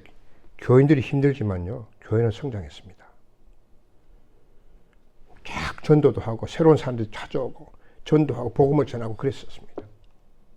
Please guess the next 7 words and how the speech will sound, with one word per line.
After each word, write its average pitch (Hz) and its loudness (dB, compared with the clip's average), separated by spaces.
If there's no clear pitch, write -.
힘든, 208 6
힘든 208 6
거죠. - -10
그러니까 - 2
교인들이 214 12
힘들다고 226 10
해서 165 8